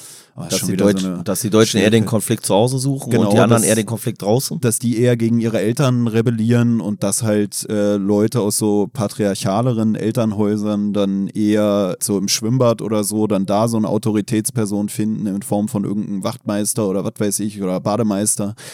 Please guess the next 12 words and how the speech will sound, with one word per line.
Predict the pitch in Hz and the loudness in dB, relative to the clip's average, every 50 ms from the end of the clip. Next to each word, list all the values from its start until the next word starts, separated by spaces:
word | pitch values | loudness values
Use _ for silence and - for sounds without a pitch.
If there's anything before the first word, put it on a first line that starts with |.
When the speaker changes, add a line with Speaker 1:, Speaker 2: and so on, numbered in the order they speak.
| - - - - _ - | -18 -18 -20 -18 _ -2
Speaker 1:
gegen | 107 107 98 95 | -2 -2 0 0
den | 98 101 107 110 | 2 2 2 2
sie | 101 101 90 | 0 0 0
dann | 101 98 95 | 0 -2 -2
rebellieren | 95 104 92 101 98 98 110 120 123 120 117 | -2 -4 -2 -2 0 2 2 2 2 2 2
können | 117 117 110 110 113 110 | 2 2 2 2 2 0
und | 87 104 104 - | -2 -2 -2 -2
der | 110 104 104 92 | 0 0 0 0
ihnen | 92 113 113 120 117 113 | 0 0 2 2 2 2
dann | 110 104 104 | 2 0 -2
vielleicht | - - 110 101 104 104 - | -4 -2 -2 0 0 0 -2
auch, | - 107 98 - - - - - | -4 -8 -8 -8 -12 -14 -14 -16